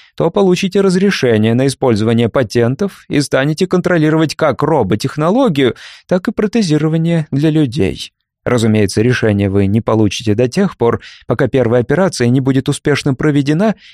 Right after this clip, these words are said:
и не пройдёт достаточно времени для подтверждения того, что она действительно оказалась успешной. Эндрю почти не чувствовал запретительных импульсов первого закона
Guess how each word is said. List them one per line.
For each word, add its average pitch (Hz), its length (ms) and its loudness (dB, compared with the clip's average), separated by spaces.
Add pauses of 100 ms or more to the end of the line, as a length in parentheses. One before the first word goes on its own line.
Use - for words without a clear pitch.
и 156 100 -2
не 196 100 2
пройдёт 165 400 0
достаточно 165 600 -2
времени 117 440 2
для 135 160 0
подтверждения 120 800 0
того, 170 280 0
что 156 220 0
она 131 260 0
действительно 117 680 0
оказалась 127 600 -2 (240)
успешной. - 800 -4 (1160)
Эндрю 117 340 2
почти 123 340 -2
не 139 140 -2
чувствовал 98 480 0
запретительных 110 720 0
импульсов 117 480 -2
первого 110 400 2
закона 185 480 0